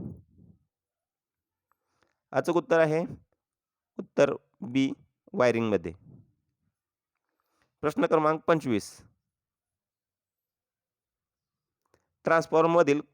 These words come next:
कोर लॉस कोणत्या लॉसपासून बनतो? फक्त हिस्टेरिसिस लॉस,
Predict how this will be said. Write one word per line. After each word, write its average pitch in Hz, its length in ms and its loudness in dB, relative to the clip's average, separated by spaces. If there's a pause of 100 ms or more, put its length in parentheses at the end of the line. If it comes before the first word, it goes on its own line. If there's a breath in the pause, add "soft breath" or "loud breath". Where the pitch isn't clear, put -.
कोर 165 240 4
लॉस 165 280 0 (100)
कोणत्या 165 320 2
लॉसपासून 156 560 0
बनतो? 135 400 0 (840)
फक्त - 380 -4 (4000)
हिस्टेरिसिस 147 560 -6
लॉस, 147 320 -2